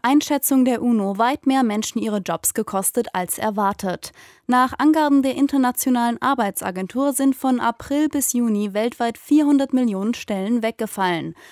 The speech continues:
Gründe dafür waren unter anderem Ausgangssperren, Kontaktbeschränkungen und gesunkene Nachfrage nach bestimmten Produkten oder Dienstleistungen.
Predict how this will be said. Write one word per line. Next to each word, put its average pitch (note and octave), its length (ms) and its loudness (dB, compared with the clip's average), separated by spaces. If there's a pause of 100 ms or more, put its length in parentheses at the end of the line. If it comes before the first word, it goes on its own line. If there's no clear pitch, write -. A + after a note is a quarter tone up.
(180)
Gründe A3 320 2
dafür C4+ 400 -2
waren C4+ 200 2
unter B3+ 240 -2
anderem A3+ 380 -2
Ausgangssperren, A3+ 1000 0
Kontaktbeschränkungen B3+ 1080 0
und E4+ 300 0
gesunkene A3+ 520 0
Nachfrage G#3 720 -2 (260)
nach G3+ 160 0
bestimmten C4+ 560 2
Produkten A3 480 -2
oder G#3 300 -2
Dienstleistungen. F#3 1000 -2